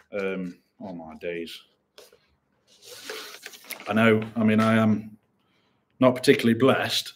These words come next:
but I think I have got hairs on my head that are thinner than that, thicker than that. So this is a point five to seven gram rod.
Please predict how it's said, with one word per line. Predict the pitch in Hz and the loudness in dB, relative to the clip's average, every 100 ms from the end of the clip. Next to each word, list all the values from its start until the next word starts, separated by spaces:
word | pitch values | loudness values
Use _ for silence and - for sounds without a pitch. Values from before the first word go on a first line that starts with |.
| 101 | -4
but | 101 101 - _ _ _ _ _ _ _ _ _ _ _ _ _ _ _ - | -2 -2 -6 _ _ _ _ _ _ _ _ _ _ _ _ _ _ _ -8
I | 117 117 113 | -2 0 -2
think | - 127 120 | -2 -2 0
I | 117 | 4
have | 120 117 - | 4 2 2
got | 117 92 - - _ _ | 2 2 -4 -14 _ _
hairs | - 117 110 101 | -8 -2 0 0
on | 104 104 | -2 -2
my | 104 98 | -4 -4
head | 117 90 - - _ | -2 -2 -4 -14 _
that | 101 - | -14 -12
are | |
thinner | - 107 80 | -6 -4 -4
than | 80 85 | -8 -8
that, | 107 - - _ _ _ _ _ | -8 -12 -20 _ _ _ _ _
thicker | - 113 - 80 | -6 -6 -4 -8
than | 80 | -6
that. | 98 107 _ _ _ _ _ _ _ _ _ | -8 -8 _ _ _ _ _ _ _ _ _
So | - 104 | -2 0
this | 110 110 - - | 4 4 4 0
is | 113 107 110 | 0 0 -2
a | 113 110 110 110 110 | 0 2 2 2 -2
point | - 143 156 156 151 | 6 8 8 6 -2
five | - - 156 80 85 110 139 - - - _ _ _ _ - | -2 6 6 6 2 2 2 -2 -10 -18 _ _ _ _ -8
to | 101 | -2
seven | - - 120 117 110 | 2 6 6 6 4
gram | 120 107 87 90 - _ _ | 4 2 0 -8 -16 _ _
rod. | 107 90 85 | -2 -2 -4